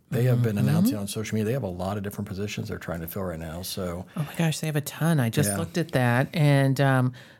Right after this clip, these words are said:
Speaker 2: they've got full-time, a few full-time, part-time, and seasonal.
Speaker 1: Mm-hmm.
Speaker 2: So I feel like there was, like, twenty jobs listed. I
Speaker 1: There's
Speaker 2: mean,
Speaker 1: a
Speaker 2: there
Speaker 1: lot.
Speaker 2: was really a
Speaker 1: There's a
Speaker 2: ton.
Speaker 1: lot.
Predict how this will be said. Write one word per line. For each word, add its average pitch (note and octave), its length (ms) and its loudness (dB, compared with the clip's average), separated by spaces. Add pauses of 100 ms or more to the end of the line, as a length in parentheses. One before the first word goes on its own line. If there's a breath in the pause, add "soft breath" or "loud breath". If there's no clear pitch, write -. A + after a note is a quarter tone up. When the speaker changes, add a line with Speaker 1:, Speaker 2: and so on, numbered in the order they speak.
Speaker 2:
they've D3 140 2
got D3 140 2
full-time, G3 800 4
a B2 240 2
few F#3 220 2
full-time, E3+ 720 2
part-time, F3 600 2
and E3+ 320 4
seasonal. D3+ 760 -2 (200 loud breath)
Speaker 1:
Mm-hmm. F#2+ 340 -4
Speaker 2:
So C#3 420 -4 (260)
I - 140 -2
feel G#3+ 260 4
like C4+ 200 2
there B2+ 100 4
was, B2+ 160 0
like, A#2 160 -18
twenty A3 280 2
jobs D#3 440 -2
listed. - 300 -10
I - 20 -6
Speaker 1:
There's A#2+ 120 4
Speaker 2:
mean, C3+ 60 8
Speaker 1:
a - 20 8
Speaker 2:
there F3 100 8
Speaker 1:
lot. G3 60 8
Speaker 2:
was G3+ 160 2
really F#3+ 260 4
a D3 60 4
Speaker 1:
There's A2+ 100 2
a - 20 4
Speaker 2:
ton. D3 160 6
Speaker 1:
lot. F#2 200 0